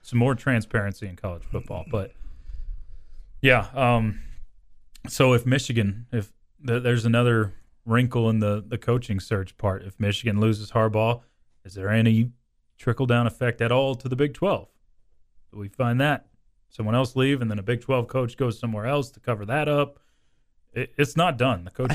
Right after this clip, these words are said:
Speaker 2: s-
Speaker 1: carousel is fun.
Speaker 2: still can't believe Leipold hasn't left. All of the places he s-, could have gone.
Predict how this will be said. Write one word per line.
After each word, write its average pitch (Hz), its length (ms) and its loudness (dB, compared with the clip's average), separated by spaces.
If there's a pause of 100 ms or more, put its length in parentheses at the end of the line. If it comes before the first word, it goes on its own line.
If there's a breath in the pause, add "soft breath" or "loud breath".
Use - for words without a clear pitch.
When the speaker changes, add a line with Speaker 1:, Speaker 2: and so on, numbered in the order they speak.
Speaker 2:
s- 98 80 0
Speaker 1:
carousel 101 420 -2
is 85 80 -10
fun. 85 320 -12
Speaker 2:
still - 240 2
can't 143 260 8
believe 104 280 2
Leipold 95 680 0
hasn't 107 400 0
left. - 420 -8 (120)
All 160 240 6
of 202 100 2
the 190 60 -4
places 143 480 2
he 120 140 2
s-, - 140 -4
could 123 140 2
have 101 140 0
gone. 98 320 -4